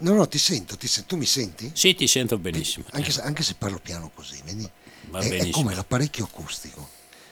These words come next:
Speaker 2: Va bene.
Speaker 1: Quindi, secondo me, quando esci da questo studio, pensaci. Prof, scusa, scusa.
Speaker 2: Sì, sì, tranquillo,
Speaker 1: Eh,
Speaker 2: Mirko.
Speaker 1: non abbiamo molto tempo, però c'è una cosa, il presidente è sempre Arno?
Speaker 2: Sempre Arno Paoletti, eccetera.
Speaker 1: Perfetto, l-, l'organigramma co-, com'è composto?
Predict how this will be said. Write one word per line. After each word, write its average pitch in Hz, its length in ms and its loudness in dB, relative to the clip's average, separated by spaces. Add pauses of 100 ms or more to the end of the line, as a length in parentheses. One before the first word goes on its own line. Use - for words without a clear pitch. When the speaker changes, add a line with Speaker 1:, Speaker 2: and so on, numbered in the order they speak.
Speaker 2:
Va 92 80 -10
bene. 85 100 -10
Speaker 1:
Quindi, 107 300 2
secondo 156 380 2
me, 110 260 2
quando 131 260 8
esci 117 220 8
da 101 100 -2
questo 117 300 6
studio, 131 480 4 (640)
pensaci. 131 580 10 (360)
Prof, 196 460 10
scusa, 123 420 4
scusa. 104 340 0
Speaker 2:
Sì, 95 80 2
sì, 110 220 6
tranquillo, 101 440 4
Speaker 1:
Eh, 143 140 8 (120)
Speaker 2:
Mirko. - 200 0
Speaker 1:
non 180 160 6
abbiamo 190 320 8
molto 175 300 6
tempo, 131 320 2
però 160 240 4
c'è - 160 2
una 131 80 2
cosa, 143 260 2
il 139 320 0
presidente 180 600 4
è 156 40 2
sempre 127 500 2
Arno? 156 540 4
Speaker 2:
Sempre 135 360 4
Arno 117 280 6
Paoletti, 87 480 0
eccetera. 117 400 0
Speaker 1:
Perfetto, 156 480 4
l-, 151 240 4
l'organigramma 160 680 4
co-, - 200 -8
com'è 170 220 4
composto? 107 500 -2